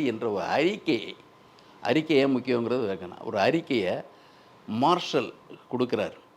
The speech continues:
அவர் ஏனோ தானான்னு கொடுக்கல. அவர் அதற்காக ப-, பத்து, பன்னிரெண்டு ஆண்டுகள்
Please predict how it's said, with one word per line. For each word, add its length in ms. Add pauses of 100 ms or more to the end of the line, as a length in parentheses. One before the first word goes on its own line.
(560)
அவர் 160 (140)
ஏனோ 240
தானான்னு 360
கொடுக்கல. 320 (1120)
அவர் 140
அதற்காக 380 (100)
ப-, 240 (100)
பத்து, 220 (100)
பன்னிரெண்டு 500
ஆண்டுகள் 440